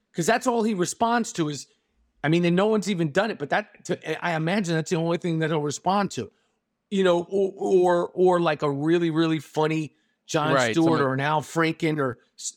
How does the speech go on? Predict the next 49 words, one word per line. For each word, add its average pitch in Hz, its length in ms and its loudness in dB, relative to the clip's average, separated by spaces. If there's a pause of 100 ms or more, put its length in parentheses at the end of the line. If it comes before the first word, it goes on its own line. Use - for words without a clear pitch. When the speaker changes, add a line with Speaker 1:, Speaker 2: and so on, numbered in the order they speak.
(140)
Speaker 1:
someone 185 300 0
who 170 60 2
could 151 200 -2
really, 175 320 2
you 165 160 0
know, 156 280 2
who's 127 140 -8
very 160 260 0
articulate 151 540 -2
but 147 100 0
also 156 320 0
can 151 180 -4
make 151 260 -2
fun 160 160 0
of 151 100 -2
him 156 120 -2
and 143 140 -2
not 151 240 -2
get 156 200 -4
rattled 151 360 0
by 143 140 0
his, 143 260 -6 (420)
you 156 120 0
know, 151 140 4
his 147 240 0
sort 160 180 2
of 135 80 -4
stuff. - 260 -2
Like, 151 180 -2
a 139 40 -4
comedian 175 500 0
has 156 240 -2
that 180 120 -2
mentality. 139 680 -2
A 123 40 -2
comedian, 165 440 0
ha-, 151 300 -6
uh, - 220 -6
you 151 180 -2
know, 147 120 2
all 190 180 4
comedians 175 500 -2
have 147 220 -2
that - 160 -4
mentality. 139 520 -2
They're 139 120 -4
not 156 160 0
gonna 147 140 -6
get, 127 260 -4